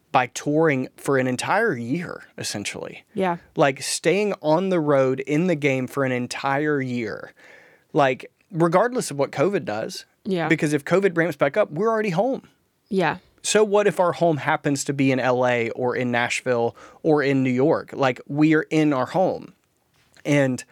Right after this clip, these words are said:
Speaker 2: It's felt like home on the road already.
Speaker 1: Already. And we haven't even really put, we haven't even committed to it. We basically made it a green room and that was it. But we were like, "What if
Speaker 2: But it
Speaker 1: we"
Speaker 2: was already amazing. <laughs>
Speaker 1: Yeah.
Speaker 2: Yeah.
Speaker 1: What if we actually commit to making this feel like home?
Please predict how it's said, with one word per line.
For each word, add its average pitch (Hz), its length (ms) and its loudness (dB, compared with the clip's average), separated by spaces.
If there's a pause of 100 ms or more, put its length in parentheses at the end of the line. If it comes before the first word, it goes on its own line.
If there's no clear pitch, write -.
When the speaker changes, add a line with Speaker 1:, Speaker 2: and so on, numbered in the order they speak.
Speaker 2:
It's 196 180 -6
felt 208 220 2
like 165 180 2
home 180 180 -2
on 170 100 0
the 160 100 0
road 160 180 0
already. 156 640 -4
Speaker 1:
Already. 160 840 0
And 151 100 2
we 180 100 6
haven't 214 200 0
even 175 260 0
really 151 280 0 (240)
put, - 280 0 (240)
we 185 100 4
haven't 208 140 2
even 185 140 -4
committed 143 440 -2
to 123 160 0
it. - 160 0
We 170 240 2
basically 165 680 0
made 147 220 4
it 143 100 2
a 135 40 0
green 139 340 0
room 120 360 -2
and 135 140 -2
that 127 100 0
was 117 140 -4
it. 139 260 0
But 117 160 -4
we 147 120 -2
were 147 120 2
like, 131 180 2
"What 147 220 0
if 208 100 -2
Speaker 2:
But 202 100 -2
it 208 40 4
Speaker 1:
we" 202 40 6
Speaker 2:
was 202 100 2
already 180 320 2
amazing. 170 680 2
<laughs> - 0 -
Speaker 1:
Yeah. 190 400 2
Speaker 2:
Yeah. - 140 0
Speaker 1:
What 185 100 4
if 214 140 -2
we 208 140 -4
actually 151 440 -2
commit 143 640 0 (920)
to 156 140 2
making 151 500 2
this 117 180 -4
feel 120 180 -2
like 110 240 -4
home? - 380 0